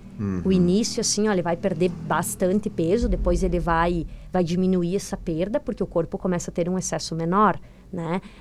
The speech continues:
Speaker 2: Mas, assim, muitas vezes o paciente acha que não está perdendo por se pesar todo dia.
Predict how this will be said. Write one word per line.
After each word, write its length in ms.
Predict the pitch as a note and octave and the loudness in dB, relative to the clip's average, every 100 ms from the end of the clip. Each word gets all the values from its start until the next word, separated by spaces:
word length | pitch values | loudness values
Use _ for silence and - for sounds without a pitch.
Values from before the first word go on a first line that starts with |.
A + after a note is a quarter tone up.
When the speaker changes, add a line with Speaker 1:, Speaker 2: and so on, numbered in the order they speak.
| - | -6
Speaker 2:
Mas, 220 | F#3+ F#3 | -2 0
assim, 240 | F#3+ - | 0 2
muitas 480 | G3+ E3+ C4 D4+ C#4 | 2 4 4 2 -2
vezes 440 | G3 G3 G#3+ B3 - | 0 2 2 0 -4
o 80 | - | -4
paciente 420 | G3+ - G3+ G3 | -2 0 0 2
acha 320 | F3+ C4+ - | 0 0 -4
que 120 | B3+ | -2
não 100 | A#3+ | -2
está 220 | A3 - | -2 -4
perdendo 480 | G#3 G3 E3+ G3+ B3 - - - | -2 -2 2 2 0 -4 -14 -4
por 180 | - D#4 | 4 4
se 160 | C4 B3+ | 4 0
pesar 400 | A#3+ G3+ G3 G3+ | 0 4 4 4
todo 240 | G#3+ G#3 | 2 0
dia. 340 | A3 G3+ E3+ | 0 2 2